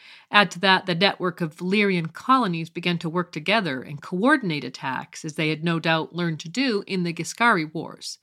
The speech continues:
In contrast, the Rhoynar didn't function as one unit. The Rhoynish cities were led by princes and princesses and were noted to be fiercely independent, too proud to ally with one another.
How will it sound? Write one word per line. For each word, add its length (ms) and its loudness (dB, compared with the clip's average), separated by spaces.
In 140 0
contrast, 720 2
the 60 -8
Rhoynar 640 2
didn't 340 -2
function 500 2
as 160 -4
one 200 -8
unit. 340 -10
The 60 -4
Rhoynish 320 6
cities 440 0
were 120 -2
led 340 0
by 140 2
princes 640 -2
and 120 -6
princesses 800 -4
and 300 0
were 80 0
noted 400 -2
to 100 -8
be 140 -6
fiercely 640 -2
independent, 640 -6
too 160 2
proud 480 4
to 180 -4
ally 320 0
with 180 -14
one 140 -10
another. 420 -14